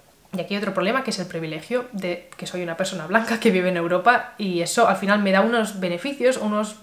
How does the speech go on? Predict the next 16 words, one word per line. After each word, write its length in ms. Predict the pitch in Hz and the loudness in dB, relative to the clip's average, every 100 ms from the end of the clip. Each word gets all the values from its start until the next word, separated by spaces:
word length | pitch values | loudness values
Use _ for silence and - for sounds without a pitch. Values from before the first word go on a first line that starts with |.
| - | -6
unas 240 | 208 208 | -2 0
ventajas 640 | 190 170 233 - - 285 - - - _ | -2 4 4 4 2 0 -4 -18 -20 _
que 80 | 175 | -2
otras 200 | 175 208 | -2 -4
personas 380 | 208 202 233 | -6 -4 -4
no 140 | 220 208 | -4 -4
tienen, 380 | 190 170 160 185 | -4 -8 -6 -6
o 80 | |
que 100 | 190 | -4
quizás 240 | 190 175 185 | -4 -4 -4
me 100 | 233 | 0
facilitan 480 | 233 185 180 214 190 | 0 0 0 0 0
la 100 | 165 | -2
vida. 260 | 165 - - - - _ | -4 -8 -12 -18 -20 _
Que 100 | 311 | 0
eso, 160 | 311 | 2